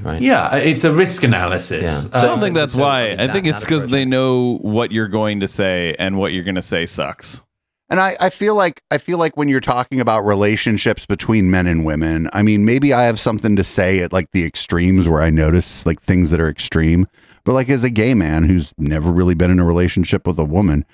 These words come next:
Speaker 4: maybe that's one of those places where I should just listen to men and women who are in relationships with one <laughs> another instead of running my fucking mouth about it. 'Cause I've been in relationships with men, and so my, you know, I'm not going to, I'm not gonna,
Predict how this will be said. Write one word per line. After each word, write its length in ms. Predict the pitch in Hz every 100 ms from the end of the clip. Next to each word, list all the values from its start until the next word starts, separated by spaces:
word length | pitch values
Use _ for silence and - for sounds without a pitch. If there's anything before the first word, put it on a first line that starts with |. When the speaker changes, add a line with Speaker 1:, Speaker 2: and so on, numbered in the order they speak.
| _ _ -
Speaker 4:
maybe 340 | 101 151 208 226
that's 320 | 170 220 -
one 140 | 170
of 60 | 151
those 180 | 131 -
places 420 | 135 117 117 101
where 140 | 98
I 80 | 170
should 180 | - 87
just 180 | 85 78
listen 460 | 82 82 85 76
to 80 | 80
men 200 | 82 80
and 160 | 78 78
women 220 | 78 78
who 140 | 80 87
are 120 | 76
in 120 | 80
relationships 720 | 82 78 78 78 76 87 - 85
with 140 | 78
one 180 | 82 85
<laughs> 240 | 82 -
another 260 | 123 113 107
instead 400 | 135 107 - 107
of 120 | 123 101
running 340 | 101 120 135
my 140 | 117 107
fucking 400 | 135 123 113 107
mouth 280 | 113 170
about 300 | 95 82 78
it. 260 | 73 65 - _ _ _ _ _ -
'Cause 120 | 113
I've 160 | 190
been 100 | 147
in 120 | 139 131
relationships 640 | 131 135 - 135 135 -
with 100 | 117
men, 380 | 110 180 78 82
and 200 | 87 87
so 160 | 104
my, 380 | 101 107 110 95 - - _ _ _ _
you 80 | 117
know, 60 | 95
I'm 120 | 104
not 180 | 107 113
going 240 | 117 110
to, 280 | 101 95 87 - -
I'm 80 | 101
not 160 | 104
gonna, 280 | 120 101 92